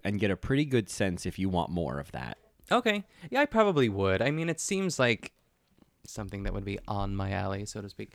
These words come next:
Speaker 1: Mm-hmm, so to
Speaker 2: Um,
Speaker 1: speak.
Speaker 2: and I love Glenn. And Jonathan Pryce is great. Oscar
Speaker 1: He's,
Speaker 2: nominee
Speaker 1: oh.
Speaker 2: this year. Yeah.
Speaker 1: Yeah, he was phenomenal in The
Speaker 2: Yeah.
Speaker 1: Wife. I'll give him that.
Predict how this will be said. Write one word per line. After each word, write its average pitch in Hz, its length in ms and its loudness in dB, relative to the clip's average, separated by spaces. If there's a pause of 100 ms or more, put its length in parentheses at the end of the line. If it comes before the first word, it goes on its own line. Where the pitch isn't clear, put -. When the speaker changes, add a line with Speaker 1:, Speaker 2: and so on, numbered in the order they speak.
(100)
Speaker 1:
Mm-hmm, 151 300 4
so 104 300 6
to 101 60 2
Speaker 2:
Um, 98 40 0
Speaker 1:
speak. 139 400 -2
Speaker 2:
and 165 100 6
I 170 60 8
love 107 200 4
Glenn. 101 300 -6
And 143 100 0
Jonathan 190 320 0
Pryce - 260 0
is - 100 -10
great. 92 300 -4 (460)
Oscar 107 80 2
Speaker 1:
He's, 127 200 4
Speaker 2:
nominee 110 340 4
Speaker 1:
oh. - 20 0
Speaker 2:
this 104 200 -4
year. 101 200 -10 (120)
Yeah. 113 220 -8 (140)
Speaker 1:
Yeah, 127 440 4
he 147 300 0
was 117 240 0
phenomenal 85 580 0
in 76 60 -6
The 73 80 -4
Speaker 2:
Yeah. 78 60 -2
Speaker 1:
Wife. 60 260 -6
I'll 92 80 -2
give 110 160 -2
him 90 100 -2
that. 87 160 -6